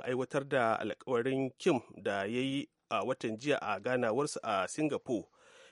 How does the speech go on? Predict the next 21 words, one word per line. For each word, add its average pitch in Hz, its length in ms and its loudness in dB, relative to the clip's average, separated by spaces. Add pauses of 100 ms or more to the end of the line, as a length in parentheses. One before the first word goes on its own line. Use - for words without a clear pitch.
cewa 117 400 2
zai 127 160 -2
dakatar 131 480 -2
da 123 220 4
shirinsa 131 420 -2
na 113 100 -2
nukiliya 131 560 0
a 104 580 0
yankin 120 600 2
ruwan 151 200 4
Koriya. 107 540 0 (580)
Ana 117 300 2
kyautata 123 440 -4
zaton 120 440 2 (100)
zai 123 220 -4
isa 120 360 0
Koriya 113 340 -4
ta - 100 -8
Arewa 120 260 -2
a - 80 -6
yau 123 140 -2